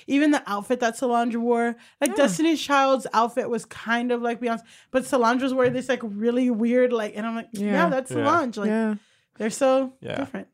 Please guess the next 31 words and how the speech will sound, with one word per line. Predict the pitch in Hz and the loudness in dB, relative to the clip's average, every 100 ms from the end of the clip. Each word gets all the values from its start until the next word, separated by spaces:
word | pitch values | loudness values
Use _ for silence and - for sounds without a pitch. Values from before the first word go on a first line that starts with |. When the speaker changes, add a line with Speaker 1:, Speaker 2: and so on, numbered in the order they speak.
| - | -2
Speaker 2:
I | 254 | 2
have | 269 | 2
Speaker 1:
But | 190 | 4
yeah. | |
Speaker 2:
two | 233 | 2
sisters, | 220 214 - 190 190 196 - - | 2 0 -2 -2 -2 -2 -6 -6
and | 165 156 147 | -4 -2 -2
we | 156 | -4
used | 156 156 - | -4 -6 -4
to, | 156 139 131 | -2 -2 -4
and | - 143 - - - | -6 -6 -6 -12 -10
just, | 160 160 | -4 -2
like, | 160 143 131 | 0 -2 -4
watching | 135 139 156 143 | -4 -4 -4 -4
Beyonce | 131 131 - 123 120 | -4 -4 -6 -4 -4
with | 131 - | -6 -8
her | 131 | -8
sisters, | - 127 123 - 160 156 170 196 196 208 233 240 - _ _ _ | -6 -6 -8 -2 0 0 0 0 0 2 2 0 -4 _ _ _
her | 170 | 0
bandmate | 160 160 165 160 156 | 2 2 4 2 0
sisters | 170 165 170 160 | -2 -2 0 0
and | 151 151 | 0 0
her | |
actual | 131 135 - 143 | -2 -4 -8 -10
sister | - 139 139 - | -6 -6 -6 -6
was | 143 - | -8 -8
just, | - | -8
like, | 127 - | -10 -10
very | - 131 | -12 -12
heartwarming. | - 139 147 139 135 139 143 - | -12 -14 -12 -10 -8 -10 -12 -10
Speaker 1:
Yeah. | 202 214 202 185 | -6 -4 -4 -6